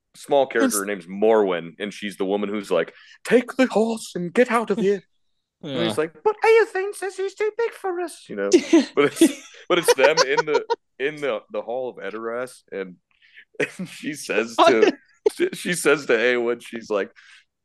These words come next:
Speaker 1: she's like, "Where is mother?" And she's like, "Shh." And it just goes, like, you know,
Speaker 2: It
Speaker 1: uh, <laughs> that's it. That's the only time
Speaker 2: <laughs>
Speaker 1: that two women converse.
Speaker 2: Uh, so kinda fucked up, but, uh, it's kinda fucked up. <laughs>
Speaker 1: But yeah, I mean, and,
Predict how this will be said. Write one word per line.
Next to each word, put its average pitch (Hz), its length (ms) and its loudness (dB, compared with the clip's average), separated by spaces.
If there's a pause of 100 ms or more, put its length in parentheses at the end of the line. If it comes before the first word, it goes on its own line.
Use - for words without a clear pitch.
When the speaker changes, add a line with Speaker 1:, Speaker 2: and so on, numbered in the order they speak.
(300)
Speaker 1:
she's - 240 -10
like, 151 180 -6
"Where 269 240 2
is 240 180 -4
mother?" 226 360 -2
And 151 80 -2
she's - 160 -14
like, 104 140 -2
"Shh." - 560 -10 (320)
And 143 100 2
it 131 80 -4
just 127 120 -12
goes, 120 180 2 (100)
like, 123 360 -2
you 127 80 -4
know, 117 220 2
Speaker 2:
It 220 200 0 (260)
Speaker 1:
uh, - 140 0 (300)
<laughs> - 260 -4
that's 139 260 2
it. - 240 2
That's 135 200 0
the 110 140 0
only 135 240 4
time - 300 0 (260)
Speaker 2:
<laughs> - 240 -8
Speaker 1:
that 139 220 2
two 135 200 2
women 110 380 0
converse. 95 560 -8 (160)
Speaker 2:
Uh, 254 380 8
so 233 240 -2
kinda 214 280 -2
fucked 214 320 -6
up, 226 260 -8
but, 190 140 -8 (640)
uh, 226 180 4
it's 214 120 2
kinda 466 200 2
fucked 427 260 -2
up. 427 220 0 (120)
<laughs> 277 720 -6
Speaker 1:
But 359 240 4
yeah, 143 200 4
I 143 60 -2
mean, 156 220 -6 (140)
and, 139 280 -4